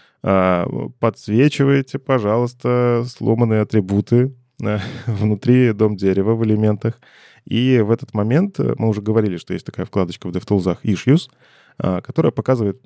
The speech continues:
несовершенство вашего сайта, более того, часто показывает, как это починить. Так вот, они добавили туда ошибки, связанные с формами. Если вы, например, э, э, не знаю, э, поля назовёте одинаково,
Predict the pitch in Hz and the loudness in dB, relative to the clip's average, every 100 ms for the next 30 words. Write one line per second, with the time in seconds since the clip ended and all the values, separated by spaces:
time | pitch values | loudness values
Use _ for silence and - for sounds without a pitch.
0 | 135 - 123 135 131 113 - 139 - 101 | -14 -2 2 2 2 0 0 -2 -2 -4
1 | 101 - 92 156 175 101 104 120 101 98 | -4 -6 -4 -2 -2 -2 0 2 2 0
2 | 104 - 101 - 95 - 95 87 95 - | 0 -2 -6 -6 -6 -2 -2 -2 -8 -10
3 | - - 98 80 - _ _ - - _ | -14 -6 -4 -6 -8 _ _ -20 -20 _
4 | - - 139 123 120 95 107 110 92 - | -8 -2 0 0 0 2 4 2 0 -6
5 | 87 90 101 110 92 85 107 - 127 147 | -4 0 2 2 2 -2 -6 -6 -4 -4
6 | - - 98 117 113 104 101 - 110 98 | -6 -2 0 2 0 -2 -4 0 0 2
7 | 101 123 135 _ 101 107 - 101 101 98 | 0 -2 -4 _ -2 -2 0 2 2 0
8 | 95 92 98 92 90 85 82 - _ _ | -2 0 0 0 0 0 -2 -6 _ _
9 | - _ - 82 87 87 87 82 - - | -20 _ -4 -2 -2 -4 -4 -4 -6 -8
10 | 165 - - - _ _ - 127 110 113 | -10 -8 -8 -8 _ _ 0 2 2 0
11 | 95 98 95 98 90 95 90 - 87 87 | 0 2 2 0 0 -2 -2 -4 -6 -6